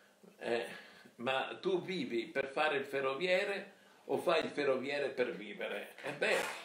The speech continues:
ha un'importanza diversa, sostanziale, se tu vivi per fare il ferroviere,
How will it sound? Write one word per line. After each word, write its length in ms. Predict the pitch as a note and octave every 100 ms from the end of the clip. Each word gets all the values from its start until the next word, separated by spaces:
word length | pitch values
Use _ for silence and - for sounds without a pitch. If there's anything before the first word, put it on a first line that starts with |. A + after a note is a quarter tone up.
| -
ha 140 | D#3
un'importanza 960 | D#3 D#3 B2 D3+ - - E3 F3 C#3 C#3
diversa, 800 | C3 F#3+ G#3 B2 - B2 - -
sostanziale, 1000 | - E3+ - D#3+ - - G#3 D3+ A#2+ A2
se 260 | G#2+ D3 C#3
tu 300 | D#3+ E3 D3 - - -
vivi 400 | - F#3+ F3 D3
per 200 | D3 C#3+
fare 320 | - F3 C#3
il 60 | B2+
ferroviere, 960 | C3+ C3 B2 B2+ C#3+ D#3 F#3 G#3+ -